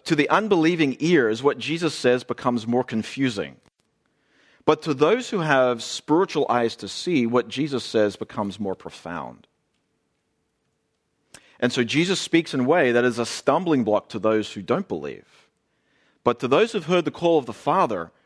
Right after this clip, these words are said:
they hear these spiritual words, the words of life,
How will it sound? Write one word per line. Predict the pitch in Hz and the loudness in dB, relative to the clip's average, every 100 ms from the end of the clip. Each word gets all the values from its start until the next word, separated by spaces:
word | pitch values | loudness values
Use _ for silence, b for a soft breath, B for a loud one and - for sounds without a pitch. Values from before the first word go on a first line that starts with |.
| _ _ _ - | _ _ _ 0
they | 131 | 2
hear | 131 - 196 214 | 2 2 4 4
these | 180 151 | 0 -6
spiritual | - - 151 151 139 131 | -6 2 2 2 0 2
words, | 117 117 101 98 | 4 2 0 0
the | 123 | 0
words | 104 123 185 160 | 2 0 0 -2
of | 139 113 | -4 0
life, | 113 120 92 - - - | 2 2 0 -8 -18 -20